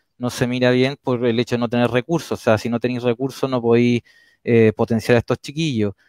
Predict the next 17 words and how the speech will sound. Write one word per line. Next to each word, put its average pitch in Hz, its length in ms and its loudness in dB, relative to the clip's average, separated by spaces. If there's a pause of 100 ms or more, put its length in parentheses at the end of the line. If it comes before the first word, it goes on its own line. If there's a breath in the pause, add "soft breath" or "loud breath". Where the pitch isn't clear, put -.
(180)
La 110 160 2
falta 120 540 4
de, 104 560 2
de 107 100 -6
trabajo 117 600 0
también 113 340 -2
en 110 100 -4
otro 113 240 -6
tipo 113 260 -4
de, 110 220 0
de 110 100 -4
organizaciones, 120 880 0
como 113 180 -4
juntas 117 300 -4
de 110 100 2
vecinos, 127 680 -2 (540 soft breath)
eh, 117 260 4